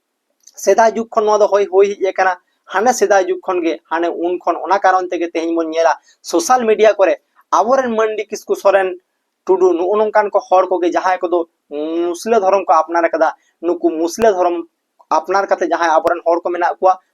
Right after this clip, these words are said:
ᱩᱱᱠᱩ ᱦᱚᱲᱜᱮ, ᱩᱱᱠᱩ ᱟᱵᱚᱨᱮᱱ ᱦᱚᱲ ᱫᱟᱨᱟᱭ ᱛᱮᱜᱮ ᱟᱵᱚᱣᱟᱜ ᱫᱷᱚᱨᱚᱢ ᱨᱮᱱ ᱵᱚᱸᱜᱟ ᱵᱩᱨᱩ ᱟᱨ ᱟᱵᱚᱣᱟᱜ ᱡᱟᱹᱛᱤ ᱤᱫᱤ ᱠᱟᱛᱮᱫ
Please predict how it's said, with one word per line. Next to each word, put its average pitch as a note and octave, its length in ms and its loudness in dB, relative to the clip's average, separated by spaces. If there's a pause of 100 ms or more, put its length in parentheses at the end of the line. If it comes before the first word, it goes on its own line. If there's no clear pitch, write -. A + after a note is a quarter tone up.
(140)
ᱩᱱᱠᱩ C#4+ 360 2
ᱦᱚᱲᱜᱮ, G3 300 2
ᱩᱱᱠᱩ F3+ 220 -2 (100)
ᱟᱵᱚᱨᱮᱱ E3+ 420 2
ᱦᱚᱲ G3 160 6
ᱫᱟᱨᱟᱭ F3+ 260 2
ᱛᱮᱜᱮ D#3+ 300 -4 (300)
ᱟᱵᱚᱣᱟᱜ E3+ 420 2
ᱫᱷᱚᱨᱚᱢ E3+ 260 0
ᱨᱮᱱ E3+ 180 -2
ᱵᱚᱸᱜᱟ D#3+ 300 0
ᱵᱩᱨᱩ E3+ 200 2
ᱟᱨ D#3 140 2 (100)
ᱟᱵᱚᱣᱟᱜ D3+ 340 2
ᱡᱟᱹᱛᱤ D#3 300 -6
ᱤᱫᱤ F3 180 -8
ᱠᱟᱛᱮᱫ D#3+ 260 -4